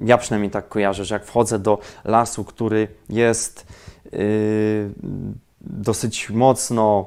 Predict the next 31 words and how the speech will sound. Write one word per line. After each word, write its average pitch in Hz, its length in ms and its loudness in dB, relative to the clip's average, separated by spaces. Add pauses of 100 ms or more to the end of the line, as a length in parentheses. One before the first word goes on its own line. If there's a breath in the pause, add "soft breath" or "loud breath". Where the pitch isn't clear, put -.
(120)
oświetlony, 117 1080 0 (500)
na 98 120 -10
przykład 101 280 -4
właśnie 98 280 -4
w - 80 -18
czerwcu, 123 680 2 (600 loud breath)
y, 98 40 -2
kiedy 110 300 2
jest, 110 600 0
y, 104 200 0
bardzo 110 280 2
ciepło, 131 600 2 (460 loud breath)
y, 110 240 2
i 123 100 0
powącha 131 720 6
się, 143 220 -2
to 117 140 -4
czuć 143 500 0
wyraźnie 110 500 2
taką 104 360 -4 (260 loud breath)
żywicę. 104 520 -2 (380 loud breath)
Y, 98 120 2
czasami 170 520 6
też - 180 0
to 117 140 -6
czuć - 440 -6
również 113 380 -2
po 110 480 4
takich 120 280 -6
intensywnych 113 560 -6
deszczach. - 460 -2